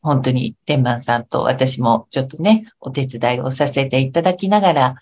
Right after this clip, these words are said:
あの、皆さんに電波を通して、まあ、ちょっと波動でしょうかね、天満さん。<laughs> これも、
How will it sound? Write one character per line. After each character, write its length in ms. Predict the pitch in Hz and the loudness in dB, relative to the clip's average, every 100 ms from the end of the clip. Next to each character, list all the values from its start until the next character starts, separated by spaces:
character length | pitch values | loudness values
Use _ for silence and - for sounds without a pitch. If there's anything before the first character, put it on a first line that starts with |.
| - - - | -20 -20 -8
あ 120 | 139 | -4
の、 320 | 127 123 120 123 | -2 -2 -4 0
皆 240 | 135 135 | 4 4
さ 180 | 131 117 | 4 0
ん 80 | 107 | 0
に 200 | 78 - - | -6 -12 -10
電 220 | 135 165 | -2 0
波 140 | 135 120 | 0 -4
を 100 | - | -4
通 220 | 135 127 | -4 -4
し 100 | - | -4
て、 300 | - 117 - _ _ _ | -4 -4 -4 _ _ _
ま 80 | 135 | -2
あ、 20 | |
ち 100 | 135 | 0
ょ 20 | 143 | 0
っ 20 | |
と 60 | |
波 180 | 139 - | 0 0
動 220 | 175 175 | 4 4
で 100 | 180 | 4
し 140 | 180 - | 2 0
ょ 40 | |
う 40 | 135 | -4
か 100 | 117 | -4
ね、 240 | 170 180 - | -4 -6 -4
天 160 | 214 | -2
満 260 | 220 196 220 | 0 0 0
さ 200 | 214 247 | 0 -2
ん。 80 | - 214 226 _ _ _ | -2 -6 -10 _ _ _
<laughs> 460 | - - 339 262 - | -10 -4 -4 -4 -2
こ 80 | |
れ 140 | 160 147 | -2 2
も、 300 | 131 131 | 2 2